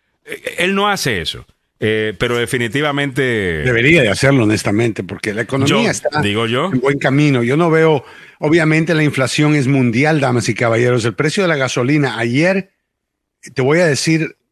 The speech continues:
Speaker 2: que me sorprendió, tres cincuenta y nueve el galón.
Speaker 1: Ujú.
Speaker 2: Tres cincuenta y nueve el galón. O sea que otros presidentes que la gasolina ha subido no han hecho nada, la gasolina sí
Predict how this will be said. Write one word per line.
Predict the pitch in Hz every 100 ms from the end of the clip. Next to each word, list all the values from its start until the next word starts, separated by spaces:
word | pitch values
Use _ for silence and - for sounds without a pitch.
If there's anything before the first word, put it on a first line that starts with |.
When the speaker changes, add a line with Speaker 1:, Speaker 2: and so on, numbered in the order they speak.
| _
Speaker 2:
que | - 127 101 -
me | 131 123
sorprendió, | - 113 117 113 113 123 101 -
tres | 143 165
cincuenta | 190 160 - 131 123
y |
nueve | 123 135
el | 127
galón. | 113 110 98 80 - _ _ _ _ _ _ _ _ _ _ _ _ 95
Speaker 1:
Ujú. |
Speaker 2:
Tres | 90 160 -
cincuenta | 180 165 151 127
y | 127
nueve | 135 135
el |
galón. | 120 110 101 82 - _ -
O |
sea | - 143 127
que | 135 120 - - - _ _ _ - - _ _ -
otros | 160 175 208
presidentes | - 185 165 160 185 185 180 - _ -
que | 135 123
la | 127
gasolina | 120 139 127 175
ha | 170
subido | 156 170 185 185
no | 135 139
han | 156
hecho | 160 147
nada, | 143 175 190 175 127
la | 127
gasolina | 117 123 131 160
sí | -